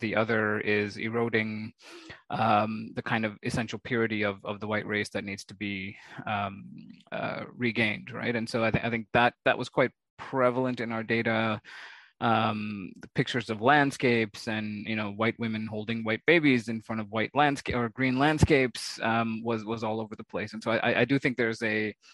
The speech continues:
um, the gender side of it was interesting because I think that's also missing in the broader, um, literature on ecofascism. So I, I, you know, I, I, I was kind of, um, happy we included that component, but the, but it, it's, it's all over the place, right? It,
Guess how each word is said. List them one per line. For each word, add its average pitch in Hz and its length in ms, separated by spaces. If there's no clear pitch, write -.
um, 107 640
the 139 100
gender 180 280
side 143 200
of 131 120
it 120 100
was 120 160
interesting 147 400
because 131 240
I 117 80
think 123 180
that's 123 200
also 113 320
missing 120 480
in 117 100
the 113 60
broader, 120 580
um, 113 640
literature 127 500
on 131 100
ecofascism. 131 720
So 113 140
I, 107 80
I, 107 260
you 107 80
know, 107 60
I, 104 420
I, 110 60
I 113 100
was 117 140
kind 117 160
of, 110 80
um, 113 220
happy 123 240
we 117 160
included 117 340
that 110 140
component, 113 400
but 107 160
the, 92 80
but 110 120
it, 104 200
it's, - 320
it's - 180
all 110 320
over 113 220
the - 60
place, - 380
right? 101 160
It, 104 120